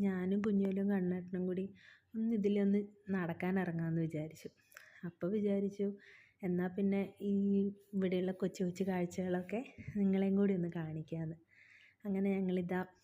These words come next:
പുറത്തേക്ക് ഇറങ്ങുവാണേ. നല്ല പൊരി വെയിലാണ് ട്ടോ. വെയിലല്ല, വെയിൽ, സൂര്യൻ അസ്തമിക്കാനായി, വൈകിട്ടായി. പക്ഷെ ഭയങ്കര ചൂടാണ്. ഒരു നാൽപത് ഡിഗ്രീൻ്റെ മുകളിലായിരിക്കും എപ്പോഴും ഇപ്പം ഉണ്ട-,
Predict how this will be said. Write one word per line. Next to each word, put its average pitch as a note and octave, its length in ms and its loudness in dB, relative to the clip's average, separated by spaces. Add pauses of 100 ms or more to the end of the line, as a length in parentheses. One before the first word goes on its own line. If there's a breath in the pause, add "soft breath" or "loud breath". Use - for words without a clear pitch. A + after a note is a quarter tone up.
(400 soft breath)
പുറത്തേക്ക് F3+ 480 -4
ഇറങ്ങുവാണേ. E3+ 460 -2 (1300 soft breath)
നല്ല E3+ 420 0 (140)
പൊരി F#3+ 300 2 (460)
വെയിലാണ് F#3 520 4
ട്ടോ. D#3+ 200 -10
വെയിലല്ല, G3 420 2 (580 loud breath)
വെയിൽ, F#3+ 340 2 (460)
സൂര്യൻ G3+ 440 2
അസ്തമിക്കാനായി, G3+ 840 0 (220)
വൈകിട്ടായി. F3 640 -2 (380 loud breath)
പക്ഷെ - 280 -4
ഭയങ്കര F#3+ 340 0 (100)
ചൂടാണ്. F#3+ 460 2
ഒരു F#3 80 0
നാൽപത് F#3+ 520 0
ഡിഗ്രീൻ്റെ G3+ 580 2
മുകളിലായിരിക്കും G3 720 2 (240)
എപ്പോഴും G3 400 0 (460)
ഇപ്പം G3 220 -2
ഉണ്ട-, F#3 300 0